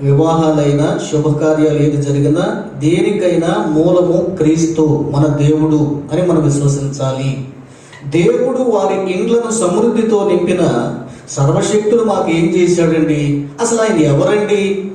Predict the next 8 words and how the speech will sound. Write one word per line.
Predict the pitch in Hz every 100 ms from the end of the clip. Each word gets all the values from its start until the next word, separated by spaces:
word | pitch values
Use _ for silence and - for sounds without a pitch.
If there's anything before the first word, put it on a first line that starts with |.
| 190
అని | 220 202 151 170 - - 151
అజ్ఞానముగా | 160 - 220 233 220 190 175 196 180
మానవుడు | 156 180 180 180 180
ప్రశ్నిస్తున్నాడని | 156 143 180 180 180 165 156 147 147
యోబు | 147 165 160
గ్రంథంలో | 151 143 139 139 - -
రాత్రి | 143 - -
నేర్చుకున్నాం. | - 139 - - - 113 -